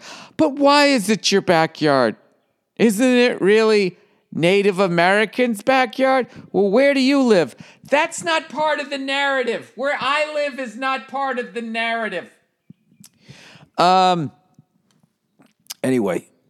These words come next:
uh, this fucking lizard was so goddamn big. I, like, took a step. I opened my door and it was sitting right there. Um,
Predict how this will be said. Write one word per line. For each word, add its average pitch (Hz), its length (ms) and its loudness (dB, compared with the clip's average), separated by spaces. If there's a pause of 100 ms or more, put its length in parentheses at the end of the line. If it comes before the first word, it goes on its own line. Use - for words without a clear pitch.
uh, 95 480 -4 (1700)
this 143 300 -4
fucking 135 480 -2
lizard 113 440 -4
was 104 160 -4
so 131 200 -2
goddamn 117 540 -2
big. 110 320 -2
I, 117 220 0
like, 113 240 -2
took - 200 -4
a 110 60 -4
step. - 320 -2
I 135 120 2
opened 143 260 -2
my 120 180 0 (540)
door 156 280 2
and 101 100 0
it 117 60 0
was 110 120 0
sitting - 400 -2
right 123 320 0
there. 127 300 0 (1900)
Um, 101 540 -2